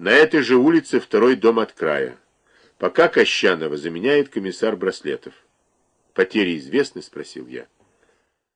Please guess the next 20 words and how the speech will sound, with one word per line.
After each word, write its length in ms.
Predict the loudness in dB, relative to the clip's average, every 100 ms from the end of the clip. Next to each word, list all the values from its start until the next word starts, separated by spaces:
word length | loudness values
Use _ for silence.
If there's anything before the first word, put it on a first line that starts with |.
| _ _ _
«Девять 360 | 2 2 0
человек 420 | 2 6 6 4
убито, 500 | -2 -2 -4 -2 -4 -4 _
семнадцать 640 | -16 -8 -4 -4 -6 -10
ранено. 480 | -6 -6 -8 -16 -20 _ _ _ _ _ _ _ _
В 80 | 0
основном 540 | 2 2 4 4 2
из 220 | -2 -2
роты 280 | 4 2 2
Кощанова. 720 | -4 -4 -4 -4 -6 -10 -14 -18 _ _ _ _ _ _ _
Командир 420 | 0 2 4 2
бригады 680 | 4 4 6 6 6 4 4
бросил 520 | 0 2 2 2 0
её 200 | 2 2
на 160 | 4 2
Монина 500 | 2 2 0 -6 -10
в 100 | -2
поддержку 680 | 0 0 2 2 2 -4 -10
мотострелковому 1040 | -8 -8 -8 -8 -6 -4 -4 -4 -10 -8
батальону. 680 | -6 -2 -2 -2 -12 -12